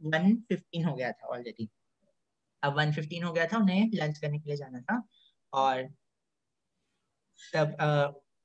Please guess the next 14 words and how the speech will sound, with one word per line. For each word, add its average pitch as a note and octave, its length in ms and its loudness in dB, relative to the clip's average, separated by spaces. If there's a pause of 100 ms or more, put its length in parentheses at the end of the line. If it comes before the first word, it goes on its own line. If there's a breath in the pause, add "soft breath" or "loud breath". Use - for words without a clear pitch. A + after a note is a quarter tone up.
अ, C3+ 140 -2
फिर, D3+ 400 0 (1300)
अ, C#3 180 0
तब, E3 340 -2
हाँ, E3+ 260 4
तो E3 100 -4
उन्होंने D#3+ 300 0
पूछा E3+ 300 -6
कि, D3+ 460 -6 (320)
अ, C3 420 0
"Where D3+ 340 4
are D#3+ 120 2
you E3+ 140 -4
from?" G3 140 4